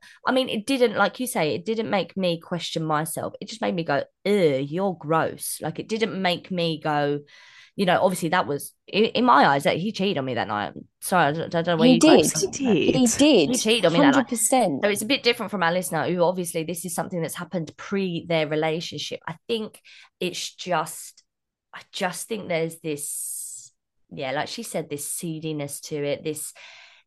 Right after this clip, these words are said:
Speaker 1: like, as if you're telling, also, like, his mate's patting him on the back. <laughs> Like, yeah,
Speaker 3: Yeah, that is a
Speaker 1: like,
Speaker 3: red
Speaker 1: that's
Speaker 3: flag.
Speaker 1: gross. That's a red
Speaker 2: Yeah,
Speaker 1: flag.
Speaker 2: that
Speaker 1: You're right.
Speaker 2: is a real big red flag.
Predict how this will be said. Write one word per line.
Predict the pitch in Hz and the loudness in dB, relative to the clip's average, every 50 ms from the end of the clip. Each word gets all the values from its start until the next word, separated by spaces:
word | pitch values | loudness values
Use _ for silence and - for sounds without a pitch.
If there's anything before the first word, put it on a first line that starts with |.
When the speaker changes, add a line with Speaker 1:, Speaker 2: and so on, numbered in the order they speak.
| _ _ _ _ _ _ _ _ _ _ _ _ _ _ _ _ _ 165 156 - - | _ _ _ _ _ _ _ _ _ _ _ _ _ _ _ _ _ -20 -18 -14 -12
Speaker 1:
like, | 165 151 143 - - - | -12 -12 -12 -14 -14 -12
as | 185 165 190 | -8 -6 -6
if | 226 - | -4 -4
you're | 285 277 | -4 -4
telling, | - 233 - - | -2 -4 -4 -2
also, | - - - - - 165 | -4 -4 -4 -4 -4 -4
like, | 147 156 160 - | -2 -2 -4 -6
his | - - 214 202 | -6 -8 -6 -4
mate's | 220 262 320 330 - - _ | -2 -4 -4 -4 -8 -14 _
patting | - - 294 - - 285 277 277 262 | -10 -10 -8 -8 -6 -4 -2 -2 -2
him | 247 262 262 262 | -2 -2 -2 -2
on | 262 262 | -2 -2
the | 262 262 | -2 -2
back. | - 277 247 - - - | -2 -4 -4 -4 -8 -10
<laughs> | - - - | -12 -10 -10
Like, | - 185 | -6 -4
yeah, | 175 180 190 190 190 190 196 190 185 180 | -2 0 0 0 0 0 0 2 4 4
Speaker 3:
Yeah, | 151 143 143 - | 4 4 2 2
that | 165 170 - - | 0 -2 -2 -2
is | 151 151 | -2 -4
a | 139 | -4
Speaker 1:
like, | 139 | -2
Speaker 3:
red | 143 151 151 - | 0 2 2 2
Speaker 1:
that's | - | 0
Speaker 3:
flag. | - - 139 135 135 139 | -2 -2 -2 -2 0 0
Speaker 1:
gross. | 147 147 135 - - - - - - - - _ - - - - | 0 -2 -2 -6 -10 -16 -18 -18 -18 -18 -18 _ -20 -20 -2 0
That's | 208 220 - 170 | 0 0 2 0
a | 151 | 0
red | 151 156 175 | 0 2 4
Speaker 2:
Yeah, | 170 - - - - | 6 6 6 4 2
Speaker 1:
flag. | - | 2
Speaker 2:
that | 190 185 202 494 | 2 2 2 0
Speaker 1:
You're | 466 - - - | -2 -4 -2 2
right. | - 175 170 165 165 - | 4 6 6 6 4 4
Speaker 2:
is | 160 - - - - _ _ _ - | 0 -2 -6 -8 -10 _ _ _ 0
a | 190 170 | 0 2
real | 165 175 175 180 196 180 175 170 165 | 2 0 4 8 8 10 10 8 8
big | 160 165 160 156 - - | 6 6 4 4 4 0
red | 165 160 160 | -4 -4 -4
flag. | - - 156 151 131 139 143 - - - - | -4 -4 -2 -2 -2 -2 -4 -6 -8 -12 -18